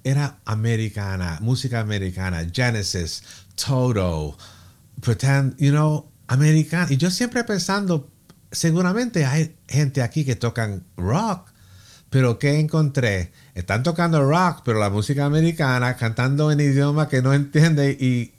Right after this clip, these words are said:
y, eh, terrible. La producción es more basement, no, no tienen la calidad de, de producción necesaria. So, yo decidí,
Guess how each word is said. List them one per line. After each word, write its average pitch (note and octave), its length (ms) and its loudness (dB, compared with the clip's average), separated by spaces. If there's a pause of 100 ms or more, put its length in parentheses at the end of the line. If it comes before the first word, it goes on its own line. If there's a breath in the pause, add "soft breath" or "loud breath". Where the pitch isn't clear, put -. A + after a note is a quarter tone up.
y, C3 120 0
eh, A#2+ 380 0 (720 loud breath)
terrible. G#2 600 2 (320)
La C#3 240 2
producción D3+ 720 2
es G2+ 200 0 (680 soft breath)
more D3+ 240 2 (120)
basement, G2+ 720 0
no, D#3 300 2
no D3 440 0
tienen G3+ 320 -2
la C3+ 140 -2
calidad A2 420 -4
de, G#2+ 300 -6
de G2+ 160 -2
producción F#2 640 -4
necesaria. E2+ 680 -6 (220 loud breath)
So, B2+ 100 -2
yo F3+ 240 0
decidí, A2 840 -2